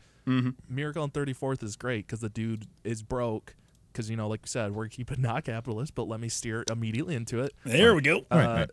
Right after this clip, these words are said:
Speaker 2: has, like, no money or whatever, and then he's gonna kill himself. But then everybody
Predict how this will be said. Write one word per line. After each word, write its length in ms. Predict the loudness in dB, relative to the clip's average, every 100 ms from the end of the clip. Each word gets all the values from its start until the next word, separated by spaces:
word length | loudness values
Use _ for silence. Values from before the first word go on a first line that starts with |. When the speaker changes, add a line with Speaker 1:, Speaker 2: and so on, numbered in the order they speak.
| -4
Speaker 2:
has, 220 | -4 -2
like, 120 | -4
no 120 | -2 2
money 200 | 4 4
or 40 |
whatever, 260 | 0 0 -2
and 100 | -2
then 80 |
he's 100 | -2
gonna 140 | -2 -4
kill 240 | -2 -2
himself. 460 | -2 -4 -6 -8 -8
But 100 | -6
then 100 | -4
everybody 420 | -4 -4 -4 -6